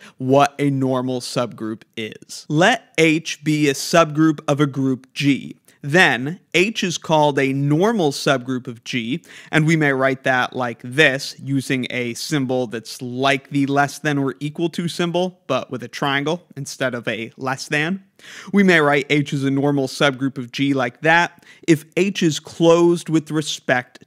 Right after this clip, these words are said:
to conjugates. The conjugate of an element A is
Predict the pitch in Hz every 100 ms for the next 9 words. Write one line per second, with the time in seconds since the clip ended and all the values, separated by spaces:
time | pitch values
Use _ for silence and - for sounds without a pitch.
0 | - - 123 120 - - 151 147 139 131
1 | - - - - - _ 156 147 - 180
2 | 202 208 214 123 123 - 135 123 123 117
3 | - 143 135 127 127 - _ _ 160 165
4 | 127 117 131 _ _ _ 151